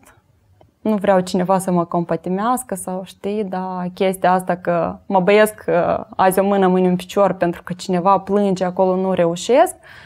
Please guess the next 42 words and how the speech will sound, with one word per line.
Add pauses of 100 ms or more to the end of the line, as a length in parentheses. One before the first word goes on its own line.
(140)
Eu
acum
am
luat
un
copil
mic
în
brațe
și
mi
s-a
făcut
pielea
găină,
știi?
Că
eu
aveam
perioade
când (420)
nu,
nu
avea
cine
să
mă
ajute,
practic. (260)
Și (260)
a
fost
greu,
iată,
fără
susținere,
anume, (880)
fără
susținerea
lui
și
morală,